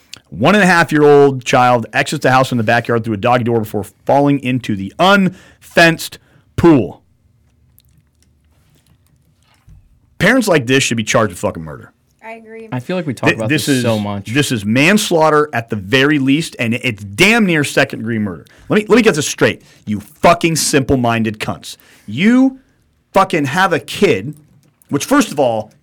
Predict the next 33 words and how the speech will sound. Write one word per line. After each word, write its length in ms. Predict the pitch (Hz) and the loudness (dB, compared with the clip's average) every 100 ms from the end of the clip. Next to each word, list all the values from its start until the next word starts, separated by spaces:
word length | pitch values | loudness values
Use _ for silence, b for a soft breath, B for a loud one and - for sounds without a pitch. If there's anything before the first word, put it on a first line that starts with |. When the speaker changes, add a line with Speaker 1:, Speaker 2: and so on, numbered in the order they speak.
| _ - | _ -2
Speaker 1:
is 120 | 185 | 2
obviously 380 | 180 151 147 127 | 2 0 -2 -2
a 60 | |
fucking 260 | 143 127 117 | -2 -4 -4
tragedy 440 | - 117 113 107 | -2 -2 -4 -8
in 60 | 98 | -10
the 60 | |
first 300 | - 165 139 | -6 -6 -6
place. 280 | - 90 85 | -10 -12 -14
That 140 | - 113 | -14 -12
these 140 | 160 | -12
fucktards 800 | - - 147 - - 113 107 104 b - | -14 -4 -4 -4 -6 -4 -4 -8 b -12
can 140 | 120 | -8
have 100 | 127 | -6
a 60 | 101 | -6
baby 420 | 117 107 101 95 b b - | -6 -6 -8 -14 b b -12
is 180 | 110 104 143 | -10 -6 -2
already 360 | 131 120 98 | -2 -2 -8
a 40 | 92 | -10
fucking 280 | 95 90 | -12 -12
tragedy. 420 | 90 87 80 76 b b - | -14 -14 -16 -20 b b -10
The 80 | 135 | -10
second 420 | - 262 254 - | -2 -2 -2 -4
part 220 | - 113 | -4 -4
of 20 | |
the 100 | 104 | -2
actual 360 | 110 151 - 95 | -2 -2 -6 -12
tragedy 320 | - 95 107 | -10 -10 -8
is 120 | 110 | -10
this 140 | 143 143 | -10 -6
baby 420 | 147 156 139 135 | -2 -2 -4 -8
is 200 | 113 95 | -12 -14
dead 440 | 85 165 120 98 | -6 -4 -4 -8